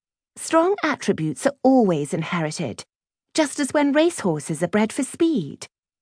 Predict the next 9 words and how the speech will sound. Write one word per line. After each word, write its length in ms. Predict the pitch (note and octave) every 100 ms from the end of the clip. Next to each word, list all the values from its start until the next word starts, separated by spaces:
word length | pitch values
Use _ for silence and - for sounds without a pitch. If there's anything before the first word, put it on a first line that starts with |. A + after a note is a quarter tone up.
| _ _ _
You 200 | - E4+
could 320 | E4+ - G4 -
call 240 | D4+ B3+
it 180 | G3 -
destiny, 800 | D4+ E4 - - F#3 D#3 D#3+ - _ _ _
but 100 | -
it's 180 | C4+ -
really 440 | C#4 D#4+ B3 D3+
science. 840 | F#3 - C4 A3 D#3+ C#3+ - -